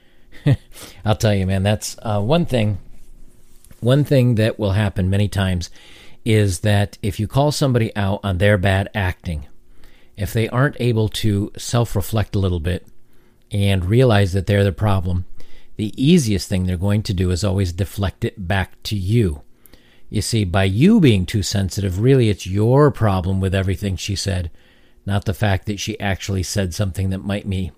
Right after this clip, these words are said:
might be wrong, might not be too bright, or, or that, uh, she just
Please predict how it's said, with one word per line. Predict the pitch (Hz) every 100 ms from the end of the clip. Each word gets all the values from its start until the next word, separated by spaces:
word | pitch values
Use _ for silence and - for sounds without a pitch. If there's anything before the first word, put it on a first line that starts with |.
| - _ -
might | 101 98
be | 101
wrong, | 92 98 95 95 98 - - - -
might | 101 -
not | 101 98 87
be | 92
too | - 101
bright, | 87 127 127 123 110
or, | 92 98
or | - 92
that, | 90 95 - -
uh, | 95 92
she | - 110
just | 95 104 -